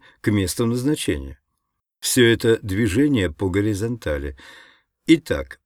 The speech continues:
процесс подразумевает фиксированную точку. Системы, методы,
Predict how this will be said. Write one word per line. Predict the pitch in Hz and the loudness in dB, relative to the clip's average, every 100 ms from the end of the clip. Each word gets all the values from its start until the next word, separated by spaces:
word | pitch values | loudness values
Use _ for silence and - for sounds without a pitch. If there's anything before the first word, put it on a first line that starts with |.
| - | 0
процесс | 117 117 - 165 185 - - _ | 4 4 4 2 2 0 -8 _
подразумевает | 104 98 98 90 90 85 80 73 - _ | 0 2 0 0 -2 -2 -2 -4 -6 _
фиксированную | - - 110 - 139 143 135 123 117 113 113 113 - | -10 -6 -6 -2 2 2 2 0 0 0 0 -4 -2
точку. | 117 82 - - 69 - _ _ - | 0 0 -4 -14 -16 -18 _ _ -6
Системы, | - 113 - - 104 101 120 135 _ _ - | -2 0 -2 -2 0 0 0 -4 _ _ -2
методы, | 101 110 110 117 113 131 | 2 4 4 0 -2 -6